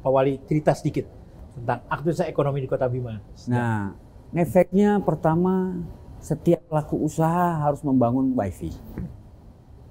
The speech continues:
Speaker 2: Karena efeknya nih,
Speaker 1: Hmm.
Speaker 2: saya mau bikin kafe harus ada wifi gratis.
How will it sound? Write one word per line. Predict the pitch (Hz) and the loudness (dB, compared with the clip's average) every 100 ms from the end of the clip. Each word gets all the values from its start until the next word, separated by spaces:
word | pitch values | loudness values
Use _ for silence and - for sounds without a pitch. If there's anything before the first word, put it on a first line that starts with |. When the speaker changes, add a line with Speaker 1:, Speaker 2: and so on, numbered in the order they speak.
| - | -18
Speaker 2:
Karena | - 104 110 | -6 -4 -2
efeknya | 143 127 170 135 147 | -4 4 6 6 4
nih, | 101 78 | 4 -2
Speaker 1:
Hmm. | - - 170 - - - | -8 -14 -14 -14 -16 -16
Speaker 2:
saya | - 123 139 | 0 4 6
mau | 151 143 | 8 6
bikin | 127 120 131 | 4 4 4
kafe | 123 120 104 151 | 6 4 6 4
harus | 131 113 101 | 4 0 0
ada | - - 104 120 | -4 -4 -2 -2
wifi | 101 101 - 95 | -2 -6 -6 -8
gratis. | 92 90 - 82 76 69 - | -4 -4 -4 -12 -12 -14 -18